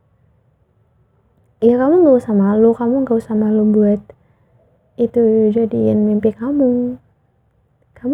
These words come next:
cuman cukup yakin bahwa kamu melakukan itu semua adalah untuk kamu dan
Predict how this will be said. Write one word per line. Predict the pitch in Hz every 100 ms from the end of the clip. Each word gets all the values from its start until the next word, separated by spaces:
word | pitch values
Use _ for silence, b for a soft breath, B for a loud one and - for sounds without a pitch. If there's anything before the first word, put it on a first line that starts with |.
| 302
cuman | 247 226 220 214
cukup | - 233 226
yakin | 214 - - 233 240 269 b b b b b b _ -
bahwa | 233 220 220 262 -
kamu | 240 247 302 277
melakukan | 254 240 233 220
itu | 247
semua | 277 254 233 247
adalah | 233 214 214 214 _ _
untuk | 233 233 240
kamu | 226 220 226
dan | 220